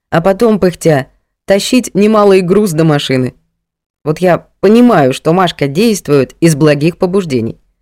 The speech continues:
но предпочла бы обойтись без даров природы, которые сначала надо волочить на своём горбу, а потом ещё готовить. Впрочем, на последнее обстоятельство жаловаться было глупо.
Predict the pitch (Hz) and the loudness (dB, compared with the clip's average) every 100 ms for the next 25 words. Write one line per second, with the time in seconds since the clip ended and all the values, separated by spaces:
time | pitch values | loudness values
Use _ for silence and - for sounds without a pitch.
0 | _ _ _ 180 175 190 196 185 196 208 | _ _ _ -2 -2 -2 -2 -2 -2 0
1 | 190 170 175 180 175 180 175 - 151 175 | 0 0 2 0 0 -2 -2 -6 -6 -4
2 | 160 190 196 160 160 170 165 131 127 - | 0 0 2 0 2 2 4 2 0 -4
3 | _ _ _ - 156 196 190 180 175 180 | _ _ _ -6 -2 0 2 2 2 -2
4 | 170 214 190 165 180 160 160 165 160 - | 0 2 2 2 2 0 2 2 2 -2
5 | 214 160 165 165 170 165 165 160 170 185 | -4 -2 -2 0 0 0 2 0 2 0
6 | 202 151 151 160 196 170 165 151 147 139 | 0 0 -2 -2 0 -2 -2 -2 -2 -4
7 | 123 110 - _ _ _ _ _ _ _ | -4 -6 -8 _ _ _ _ _ _ _
8 | _ _ 233 294 262 254 - - 180 175 | _ _ -2 0 2 0 -2 -2 0 0
9 | 175 180 180 165 156 151 160 156 214 226 | -2 2 2 2 0 0 0 2 2 0
10 | 208 170 170 160 165 254 233 139 - 135 | -4 -2 0 0 -2 0 0 0 -4 -2
11 | 151 113 117 113 110 117 | -2 -2 -4 -4 -6 -10